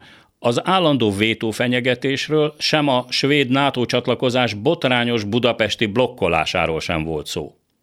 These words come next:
Orbán hosszasan panaszkodott, hogy a fél világ összeesküdött ellene,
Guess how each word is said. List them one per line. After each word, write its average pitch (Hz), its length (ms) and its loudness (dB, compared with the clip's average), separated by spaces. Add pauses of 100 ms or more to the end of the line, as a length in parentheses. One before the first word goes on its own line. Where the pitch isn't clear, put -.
(520)
Orbán 170 360 4
hosszasan 101 640 0
panaszkodott, 107 680 -2
hogy 123 160 2
a 117 60 2
fél 156 380 2
világ 90 380 2
összeesküdött 87 800 -4
ellene, 127 460 0